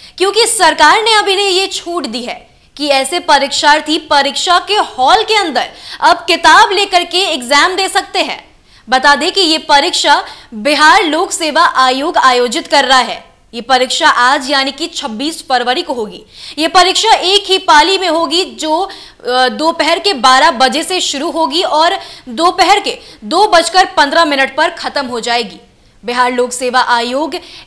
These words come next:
एलडीसी यानी कि लोअर डिविजनल क्लर्क के लिए ये परीक्षा आयोजित कर रहा है,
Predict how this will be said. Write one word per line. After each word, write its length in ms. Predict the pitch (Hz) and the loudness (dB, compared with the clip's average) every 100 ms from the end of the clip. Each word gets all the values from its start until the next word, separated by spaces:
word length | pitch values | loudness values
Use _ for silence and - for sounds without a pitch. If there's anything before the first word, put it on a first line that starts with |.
| - | -2
एलडीसी 800 | 311 403 392 370 370 370 359 359 | 2 2 2 2 0 -2 0 0
यानी 300 | 320 311 311 | 2 0 -2
कि 240 | 277 339 | -4 -2
लोअर 440 | 359 269 302 320 339 | -2 -2 0 2 2
डिविजनल 560 | 233 277 285 254 302 | 0 -4 -4 -2 -2
क्लर्क 400 | 320 320 294 330 339 - | -2 -2 0 -2 -4 -6
के 160 | 285 | -4
लिए 220 | 269 269 | -2 -2
ये 180 | 294 262 | -2 -4
परीक्षा 540 | 269 269 269 - - 311 | -2 0 0 -2 0 0
आयोजित 600 | - 247 247 247 311 320 | 2 0 0 -2 -6 -4
कर 160 | 294 | -4
रहा 180 | 262 247 | -2 -2
है, 220 | 262 349 | -2 -4